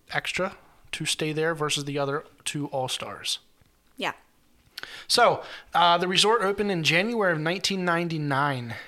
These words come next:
Speaker 1: The rooms were refurbished somewhere in two thousand nineteen. And, uh, in this resort, there are basically five themed areas.
Speaker 2: Yep. You got Fantasia, which is the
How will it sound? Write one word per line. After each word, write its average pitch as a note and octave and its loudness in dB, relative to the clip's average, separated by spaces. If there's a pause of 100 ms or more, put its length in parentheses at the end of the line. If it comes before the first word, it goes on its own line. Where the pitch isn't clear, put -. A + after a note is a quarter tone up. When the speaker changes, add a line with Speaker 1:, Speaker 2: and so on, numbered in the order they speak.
(120)
Speaker 1:
The D3+ -2
rooms E3 -4
were E3+ 0
refurbished F3 -2
somewhere F3+ 0
in D#3+ -4
two E3 -6
thousand D3+ -4
nineteen. F3 -8 (1500)
And, D3+ 2
uh, D3+ 2
in E3 -4
this - 2 (160)
resort, D#3 0
there C#3+ 0
are C3+ -2
basically D#3+ -4
five D3+ 2
themed D3+ -4
areas. A#2+ -6 (160)
Speaker 2:
Yep. F#3 -8 (600)
You G#3+ -4
got G#3 -2
Fantasia, B3 2 (720)
which G#3+ 0
is G#3+ 0 (140)
the G#3 -2